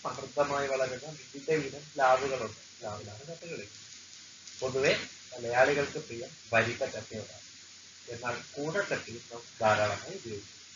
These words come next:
പുറം തോട് മുള്ളുകളാൽ നിറഞ്ഞത്, മുറിക്കുമ്പോൾ കറയും, ഒരുപക്ഷെ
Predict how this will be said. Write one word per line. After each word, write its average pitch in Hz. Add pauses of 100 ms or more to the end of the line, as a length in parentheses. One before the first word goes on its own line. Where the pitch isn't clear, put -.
(1300)
പുറം 208
തോട് 160
മുള്ളുകളാൽ 160 (100)
നിറഞ്ഞത്, 107 (240)
മുറിക്കുമ്പോൾ 160 (160)
കറയും, 117 (120)
ഒരുപക്ഷെ 123